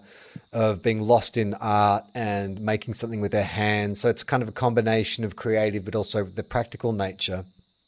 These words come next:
But that gives her real relief. And I'm like, I, that to me is, like, it doesn't matter what the activity is. For someone, it might need to be a real kind of, like, shock to the system, jump out of an <laughs> aeroplane.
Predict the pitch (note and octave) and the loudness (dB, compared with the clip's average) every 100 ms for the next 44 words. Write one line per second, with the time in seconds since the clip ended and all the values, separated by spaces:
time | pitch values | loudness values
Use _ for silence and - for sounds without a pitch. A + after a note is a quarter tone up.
0 | _ _ - - C3 C#3 B2+ C3+ B2+ - | _ _ -20 -2 0 4 2 2 0 0
1 | A#2+ A2 G#2 G2 _ _ _ _ _ _ | 0 0 -2 -6 _ _ _ _ _ _
2 | A2+ B2 A#2 A2+ E3+ G3 E3 D#3 E3 E3+ | 0 2 4 4 2 2 0 2 0 -2
3 | - E3 - - C#3+ C#3 D3+ G#3 G3 D3+ | -6 -10 -14 -20 -20 -2 6 6 6 -2
4 | C3+ C3 B2+ A#2+ A2+ - A#2+ B2 _ _ | 0 0 0 -4 -6 -6 -8 -8 _ _
5 | _ _ _ _ _ _ _ _ _ _ | _ _ _ _ _ _ _ _ _ _
6 | E3 F#3 F3+ F#3+ C#3+ B2+ A#2 A2+ B2 A2 | -2 4 4 4 2 2 4 2 0 -2
7 | A#2 G#2+ A#2+ A2 - A#2 - C#3+ C#3+ A#2+ | -4 -4 -2 -2 -2 2 2 2 0 0
8 | A#2+ A#2 B2+ A#2 G2 A#2 A2 G#2+ A2+ A#2+ | 0 0 -4 -4 -2 -2 -2 -2 0 6
9 | B2 A2 - A2 F#2+ G2+ - - B2 A#2 | 8 6 4 0 2 0 2 2 2 0
10 | G#2 - A#2+ - A2 G2+ A#2 G#2 A2 G2+ | -2 0 0 0 -2 0 0 2 2 2
11 | G#2 A#2 C3+ - B2+ F#3 G3+ | 2 4 2 2 0 0 -4